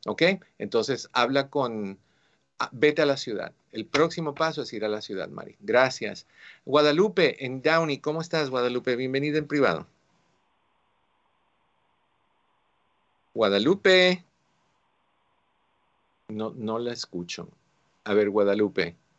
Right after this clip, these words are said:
Puede que ella sí nos esté escuchando porque lo que pasa, Daniel, es cuando yo miro la figurita en el Stack V I P,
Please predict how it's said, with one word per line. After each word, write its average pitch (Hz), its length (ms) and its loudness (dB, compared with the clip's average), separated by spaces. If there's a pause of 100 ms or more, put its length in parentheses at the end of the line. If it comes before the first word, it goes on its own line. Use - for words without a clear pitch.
(760)
Puede 170 340 6
que 165 120 0
ella 170 340 0
sí - 340 -4
nos 170 180 -2
esté 165 200 -4
escuchando 160 720 -2
porque 127 800 2
lo 123 180 0
que 123 120 0
pasa, 143 520 0
Daniel, 127 440 0
es 143 100 -2
cuando 120 200 -2
yo 123 80 0
miro 127 220 2
la 135 100 4
figurita 127 460 -2
en 135 80 2
el 113 180 -2
Stack 127 320 2
V 139 200 4
I 135 60 2
P, 165 260 0